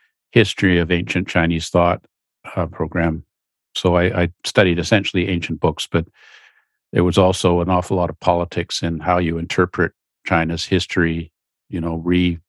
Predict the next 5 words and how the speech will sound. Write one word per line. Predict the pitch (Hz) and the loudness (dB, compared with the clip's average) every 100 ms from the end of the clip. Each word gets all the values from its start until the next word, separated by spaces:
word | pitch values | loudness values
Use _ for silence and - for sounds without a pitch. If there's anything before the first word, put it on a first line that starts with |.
| _ _ _ _ _ _ _ _ - | _ _ _ _ _ _ _ _ -2
reinterpreting | 90 92 87 85 85 98 85 92 87 87 | 2 4 4 2 2 2 2 2 0 -2
it | 82 | -4
in | 82 85 | -6 -4
terms | 92 87 85 - | 0 0 0 0
of | 85 - | -2 -2